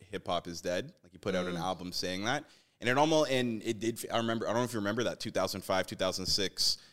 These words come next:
Speaker 1: Soulja Boy, snap your fingers kinda era
Speaker 2: Yeah.
Speaker 1: where it did feel like this. It was like, there isn't really anybody. Jay-Z was retired and, and whatnot.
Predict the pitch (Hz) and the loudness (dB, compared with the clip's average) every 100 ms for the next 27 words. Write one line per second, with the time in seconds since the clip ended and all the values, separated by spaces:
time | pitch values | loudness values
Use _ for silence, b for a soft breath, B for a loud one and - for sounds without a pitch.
0 | B B - - 107 95 98 95 101 98 | B B 2 4 4 0 -4 -2 0 2
1 | 95 - - 98 92 92 - 101 95 92 | 2 2 2 0 -4 -6 -6 -6 -4 -2
2 | 90 - 98 90 95 95 107 104 98 92 | -2 -2 -4 -4 -2 2 2 2 0 -2
3 | 101 - 107 104 98 95 98 110 104 90 | -6 -6 -2 0 2 0 0 0 0 -2
4 | 90 92 95 95 - 95 90 85 - 87 | -6 -6 -6 -8 -8 -6 -4 -6 -6 -8
5 | 85 87 85 85 80 104 92 87 90 90 | -6 -6 -6 -10 -8 -8 -6 -6 -8 -10
6 | 90 95 90 87 87 85 82 87 - 92 | -8 -2 -2 -2 -4 -8 -8 -10 -8 -8
7 | 90 76 90 85 | -8 -6 -6 -6